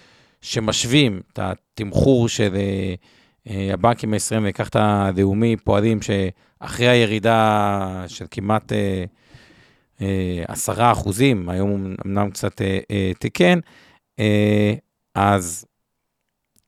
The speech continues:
אחרי כזו י-, ירידה, ה-, ה-, המכפילי הון עוד יותר ירדו, והרווחים עוד גבוהים, ומהבחינה הזאת, זה,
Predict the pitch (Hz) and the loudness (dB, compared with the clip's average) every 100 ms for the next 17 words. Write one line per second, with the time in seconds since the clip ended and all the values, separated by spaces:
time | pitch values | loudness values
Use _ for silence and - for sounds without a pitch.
0 | - - 123 - 117 101 131 131 123 113 | -12 -6 -6 -2 -2 4 6 8 6 4
1 | 117 104 110 101 107 120 110 - 107 98 | 2 4 2 2 4 4 4 0 0 2
2 | - 95 - 98 101 - 117 117 107 - | 0 -2 -2 -4 -2 0 4 6 4 2
3 | - 147 147 - 143 139 127 143 139 123 | 2 4 4 6 4 4 2 0 0 0
4 | - - 120 110 98 101 - 143 139 127 | -6 -20 -8 -6 -4 -4 0 2 4 4
5 | 147 107 107 - - - _ _ _ _ | 2 4 0 0 -18 -20 _ _ _ _
6 | _ - 110 113 110 - 139 147 160 123 | _ -8 2 4 4 0 2 4 4 6
7 | 170 - 175 175 - 98 110 107 | 4 4 0 0 -4 -2 2 2